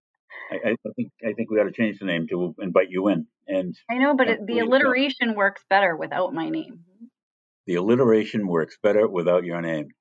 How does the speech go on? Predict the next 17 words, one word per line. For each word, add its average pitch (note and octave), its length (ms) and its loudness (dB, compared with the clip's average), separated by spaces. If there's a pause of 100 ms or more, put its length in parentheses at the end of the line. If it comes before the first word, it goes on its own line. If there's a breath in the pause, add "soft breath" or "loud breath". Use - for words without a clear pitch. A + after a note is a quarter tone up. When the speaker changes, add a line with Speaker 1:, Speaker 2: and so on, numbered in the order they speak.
(340)
Speaker 2:
Two A3+ 140 -4
Minutes G3 260 -2
Speaker 1:
Uh, F#3 140 -2
Speaker 2:
with F3+ 80 -6 (220)
Tom. - 200 -14 (1300)
Ta-ta. - 320 -12 (1200 loud breath)
Speaker 1:
It's - 160 -4
alliterative. F2 640 4
There's F2 160 -4
no F2+ 120 0
question E2 380 -2
about D#2 300 -4
that. C2+ 160 -2 (240)
Speaker 2:
<laughs> C4+ 580 -2 (180)
Speaker 1:
Okay. E2 540 2 (180)
All F2 100 -4
right. D2+ 200 -2